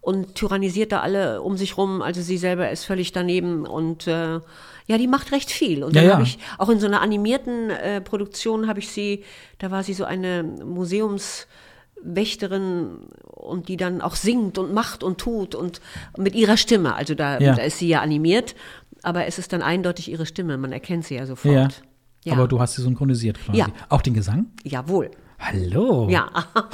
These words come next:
Speaker 2: Also im Vorgespräch habe ich ja erfahren, dass du auch Klavier spielst.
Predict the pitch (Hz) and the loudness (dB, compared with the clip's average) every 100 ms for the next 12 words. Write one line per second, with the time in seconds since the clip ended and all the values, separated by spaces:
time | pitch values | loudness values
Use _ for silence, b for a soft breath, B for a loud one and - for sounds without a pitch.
0 | - 214 185 175 220 247 - 220 190 190 | -2 4 8 8 8 6 6 6 6 4
1 | 180 147 - 139 180 - 151 120 - 92 | 4 2 2 4 2 2 -2 -2 -4 0
2 | 131 151 - 214 285 - | 2 2 2 0 0 -6